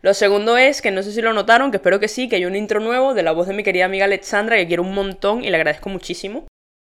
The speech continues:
eh, porque mi objetivo con esto es que cada día vaya tomando un poco más de forma y que sea un-, lo más profesional posible. Yo tengo una virtud o un defecto, no sé cómo llamarle, es que yo soy muy perfeccionista y si las cosas no están como yo quiero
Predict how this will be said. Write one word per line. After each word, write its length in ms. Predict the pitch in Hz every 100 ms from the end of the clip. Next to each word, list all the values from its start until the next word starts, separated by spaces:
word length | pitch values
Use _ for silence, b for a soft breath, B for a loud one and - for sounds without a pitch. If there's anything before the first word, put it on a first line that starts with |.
| -
eh, 320 | - 196 190
porque 160 | 185 185
mi 80 | 180
objetivo 340 | 175 202 190
con 160 | 202 220
esto 200 | 202 247
es 60 |
que 60 | 233
cada 200 | 214 202
día 220 | 202 208
vaya 180 | 202 196
tomando 280 | 202 175 185
un 80 | 185
poco 200 | 185 185
más 100 | 175
de 80 |
forma 560 | 170 196 214 247 269 294 _ _ _ _ -
y 140 | 196
que 100 | 180
sea 160 | 175 185
un-, 120 | 202
lo 140 | - 240
más 140 | 202
profesional 460 | 214 220 233 185 170
posible. 480 | - - 147 131 - - -
Yo 120 | 180
tengo 320 | 208 233 254
una 180 | 240 233
virtud 440 | 233 196 202 233 -
o 100 | 170
un 160 | 151
defecto, 480 | 170 - 190 185 -
no 140 | 214 165
sé 140 | 180
cómo 160 | 185 190
llamarle, 500 | 170 175 180 226 -
es 80 |
que 260 | - 214 220
yo 80 | 214
soy 140 | 220
muy 100 | 214
perfeccionista 680 | 214 226 196 - 170 156 143
y 40 |
si 100 | 143
las 140 | 156 165
cosas 240 | 170 202
no 80 | 226
están 340 | 220 214 196
como 200 | 170 156
yo 180 | 156 165
quiero 420 | 208 208 165 135